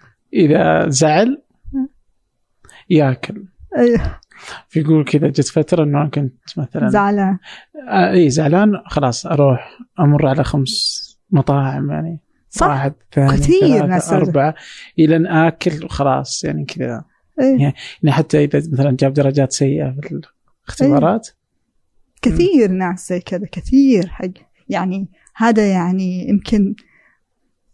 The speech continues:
Speaker 2: يعني كثير، يمكن ثلاث أرباع الناس يمكن، ولا عدد، يعني نسبة جدًا كبيرة تاكل لمن تحزن، يعني، أو لمن تشعر بال-، بالتوتر.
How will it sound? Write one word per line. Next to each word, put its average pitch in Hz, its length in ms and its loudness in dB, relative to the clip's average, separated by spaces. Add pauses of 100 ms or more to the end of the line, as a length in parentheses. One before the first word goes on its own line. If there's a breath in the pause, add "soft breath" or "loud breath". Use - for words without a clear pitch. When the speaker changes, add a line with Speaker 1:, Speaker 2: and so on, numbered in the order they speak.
(140)
Speaker 2:
يعني 190 420 4
كثير، 269 520 4
يمكن 196 460 0
ثلاث 262 240 2
أرباع 226 300 2
الناس 190 300 0
يمكن، 175 240 -4
ولا 180 440 0 (340 loud breath)
عدد، 254 320 0 (160)
يعني 190 260 0
نسبة 220 360 2
جدًا 247 300 0
كبيرة 185 400 0
تاكل 180 400 -2
لمن 180 600 -2 (320)
تحزن، 185 500 -4
يعني، 170 360 -4
أو 180 100 0
لمن 180 340 2 (260 loud breath)
تشعر - 220 0
بال-، 180 260 0 (180)
بالتوتر. 196 640 -2